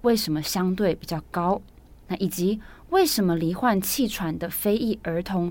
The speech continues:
比较多呢？好，那我们第一个来看的是非裔妇女的死亡率。先讲结论：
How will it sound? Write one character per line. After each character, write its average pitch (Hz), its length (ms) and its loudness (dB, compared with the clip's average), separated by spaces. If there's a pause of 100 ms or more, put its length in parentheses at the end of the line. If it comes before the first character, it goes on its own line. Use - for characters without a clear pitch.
比 156 120 -4
较 165 240 -4
多 190 300 -2
呢？ 180 260 2 (1200)
好， 202 200 -2
那 311 120 8
我 294 60 10
们 196 100 6
第 254 140 2
一 247 60 4
个 208 100 4
来 165 160 2
看 202 260 0
的 170 80 0
是 175 280 0
非 196 300 2
裔 208 200 0
妇 190 280 -2
女 160 180 0
的 160 180 -8
死 - 320 -8
亡 151 260 -4
率。 214 220 -2 (680)
先 349 200 6
讲 180 240 4
结 160 220 -2
论： 190 240 0